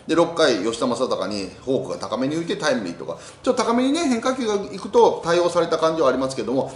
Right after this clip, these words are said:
でもほんとそこだけで、あとは低めにね、しっかり制球できて、まあ、素晴らしいピッチングだったんじゃないのかなと、今年はね、特に安定してるかなと思いますね。で、安田がね、まあ、今週十六打数二安打と、なかなか厳しく、えー、迷いの感もありましたけども、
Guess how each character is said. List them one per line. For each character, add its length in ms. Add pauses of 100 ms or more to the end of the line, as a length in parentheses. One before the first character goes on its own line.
で 80
も 100
ほ 160
ん 80
と 80
そ 100
こ 120
だ 80
け 100
で、 160
あ 100
と 100
は 40
低 160
め 120
に 60
ね、 120
し 80
っ 40
か 100
り 40
制 160
球 140
で 120
き 60
て、 160 (260)
ま 120
あ、 20
素 80
晴 80
ら 80
し 140
い 60
ピ 160
ッ 40
チ 140
ン 80
グ 240
だ 80
っ 80
た 80
ん 60
じ 40
ゃ 60
な 60
い 40
の 20
か 60
な 80
と、 180
今 100
年 140
は 60
ね、 120
特 180
に 80
安 160
定 100
し 60
て 80
る 40
か 120
な 140
と 100
思 100
い 20
ま 100
す 120
ね。 100 (360)
で、 320
安 200
田 60
が 120
ね、 60 (300)
ま 80
あ、 40
今 180
週 160
十 180
六 180
打 100
数 200
二 80
安 140
打 80
と、 400
な 160
か 120
な 80
か 160
厳 160
し 120
く、 240 (240)
え 180
ー、 20
迷 280
い 40
の 120
感 200
も 120
あ 60
り 60
ま 140
し 80
た 80
け 80
ど 140
も、 420